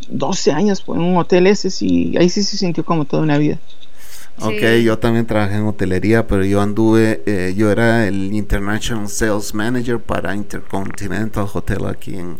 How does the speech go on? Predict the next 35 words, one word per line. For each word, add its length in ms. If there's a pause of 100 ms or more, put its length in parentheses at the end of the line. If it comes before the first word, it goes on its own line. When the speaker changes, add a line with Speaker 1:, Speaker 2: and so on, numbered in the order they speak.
Speaker 2:
en, 180 (540)
en 120
Guatemala, 480
vamos. 480 (800)
Speaker 1:
Pues 260
el 160
Intercontinental 920
no 80
es 80
el 100
que 100
tiene 320
el, 400
un 600 (300)
Speaker 2:
Una 220
Speaker 1:
casino 380
aquí, 180 (260)
eh, 160
aquí, 220
aquí 220
en 80
Guatemala. 440 (320)
Speaker 2:
No. 100
Speaker 1:
¿Ahí, 220
ahí 160
en 100
Guatemala? 440
Speaker 2:
No, 360 (200)
no, 340
el 120
Speaker 1:
No. 60
Speaker 2:
Intercontinental 1000
es 200
el 140
que... 540